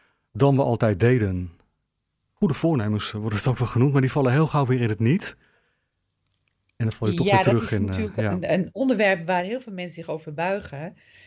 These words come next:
Speaker 2: En we gaan allemaal denken, volgend jaar gaan we het anders doen. Of aan het begin van het jaar ga ik stoppen met roken, ga ik anders eten, ik ga maar allerlei dingen anders doen.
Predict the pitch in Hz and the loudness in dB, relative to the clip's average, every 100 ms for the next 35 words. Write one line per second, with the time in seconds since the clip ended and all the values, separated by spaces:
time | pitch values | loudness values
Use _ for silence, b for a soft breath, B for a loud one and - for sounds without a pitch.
0 | b 151 185 185 190 233 208 190 190 - | b -10 -4 -4 -2 -2 -2 -4 -6 -8
1 | 196 190 180 170 170 - 160 156 160 185 | -8 -8 -6 -6 -6 -6 -8 -8 -6 -6
2 | 202 202 180 214 196 156 139 - 202 214 | -6 -6 -6 -6 -4 -4 -4 0 -2 0
3 | 175 170 156 156 160 - 190 185 202 208 | -2 0 0 -2 -8 -4 -6 -4 -4 -2
4 | 226 240 233 - 170 170 170 185 180 - | 2 2 0 -4 -6 -4 -4 -4 -4 -2
5 | 190 190 196 185 180 - 175 - 247 240 | 0 0 -2 -8 -8 -8 -8 -8 -6 -4
6 | 202 180 165 170 220 233 208 247 359 | -2 -2 -4 -2 0 0 0 0 -2